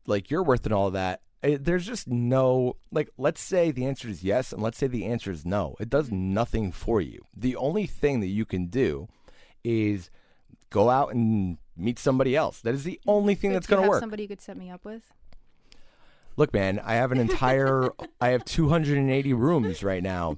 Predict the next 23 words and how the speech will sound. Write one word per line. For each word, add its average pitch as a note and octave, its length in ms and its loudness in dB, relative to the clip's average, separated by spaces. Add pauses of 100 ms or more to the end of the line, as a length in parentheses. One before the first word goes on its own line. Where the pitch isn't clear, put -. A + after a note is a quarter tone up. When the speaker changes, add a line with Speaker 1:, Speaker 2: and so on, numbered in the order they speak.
(120)
Speaker 1:
that G#2+ 120 4
are G#2 120 2
going G#2+ 280 2
in G#2+ 100 2
and G2 100 2
out G2 340 0
of, G2 460 0
of F#2+ 280 -2
where G2+ 160 2
I G2 120 0
am F#2+ 160 -2
every F2+ 180 -4
day. D#2 320 -6
So A2 180 -2
I'm G#2 120 -2
sure C3+ 260 0
that, C3+ 260 -2
I - 40 -6
mean, B2 400 2
they A2 160 -2
can't D3+ 240 0
all E3 160 4
be, G2 320 -2